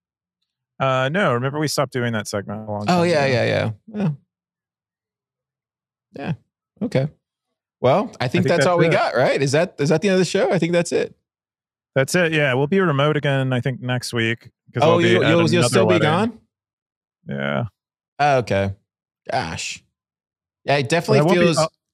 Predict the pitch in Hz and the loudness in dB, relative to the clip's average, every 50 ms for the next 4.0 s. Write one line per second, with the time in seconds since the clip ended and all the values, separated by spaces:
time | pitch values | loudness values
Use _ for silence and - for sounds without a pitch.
0 | _ _ _ _ _ _ _ - 131 143 156 156 226 214 190 - - 180 165 135 | _ _ _ _ _ _ _ -4 -2 0 0 2 2 0 0 0 0 0 0 -2
1 | 110 - - 135 135 - - 104 101 - - - - - - _ _ 127 120 - | -2 -2 0 0 0 0 -2 -4 -4 -4 -8 -10 -18 -20 -20 _ _ -4 -2 0
2 | 151 139 - 135 127 113 101 123 120 110 - 113 113 107 107 117 117 117 113 101 | -2 -2 0 -2 -2 -2 0 -2 -2 -2 0 -2 -2 0 0 0 0 0 0 0
3 | 98 110 107 107 107 107 104 - - 120 135 135 135 131 127 127 123 123 120 117 | 0 0 0 0 0 0 0 0 0 0 0 0 0 0 0 0 0 -2 -2 -4